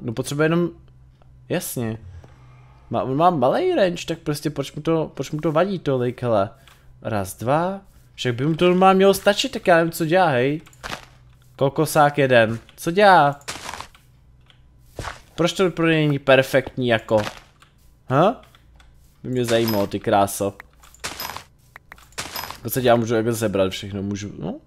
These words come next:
dobrý. Ty kráso, abych se přiznal, počkej, ten bread tam teda hodím? Time remaining třicet pět dní, jasně, teďko bude rychlejší.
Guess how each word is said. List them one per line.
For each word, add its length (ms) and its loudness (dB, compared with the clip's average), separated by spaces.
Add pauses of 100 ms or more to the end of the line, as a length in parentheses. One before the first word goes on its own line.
(140)
dobrý. 280 -2 (360)
Ty 140 4
kráso, 600 4
abych 160 0
se 100 -4
přiznal, 520 2
počkej, 240 -8
ten 180 -4
bread 180 -2
tam 160 -2
teda 160 -4
hodím? 400 -4 (3250)
Time 220 6
remaining 380 0
třicet 300 -6
pět 140 0
dní, 360 -4
jasně, 320 2
teďko 180 -6
bude 140 6
rychlejší. 680 -2